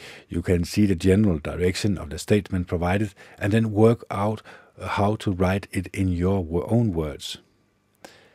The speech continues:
If you have found adopting a particular posture helpful, it may be useful to use this posture in all further exercises,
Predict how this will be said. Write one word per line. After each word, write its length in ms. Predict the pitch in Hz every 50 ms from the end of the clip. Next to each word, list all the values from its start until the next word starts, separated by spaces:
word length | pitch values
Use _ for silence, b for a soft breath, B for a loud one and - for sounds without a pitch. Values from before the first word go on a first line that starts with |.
| B B B
If 140 | - 110 104
you 100 | 131 147
have 100 | 151 147
found 280 | - - 127 123 135 135
adopting 540 | 139 - - 90 80 76 - - 95 92 82
a 80 | 76
particular 560 | - - 92 85 85 - - 110 95 85 76 73
posture 460 | - - 95 92 90 - - 98 85
helpful, 360 | - 101 101 - - 104 90 B B B B B B
it 160 | - 110 110 123
may 160 | 135 147 156
be 280 | 147 120 98 87 - -
useful 480 | 98 101 104 104 - - 110 101 92
to 160 | 87 - 90 76
use 320 | 76 80 98 107 113 110
this 220 | - 95 87 -
posture 440 | - - 95 90 87 - - 101 92
in 220 | - 92 92 90 -
all 360 | - 123 131 135 131 110 87
further 400 | - - - 95 90 87 87 -
exercises, 720 | - 110 - - 92 85 - - 76 76 78 - 98 87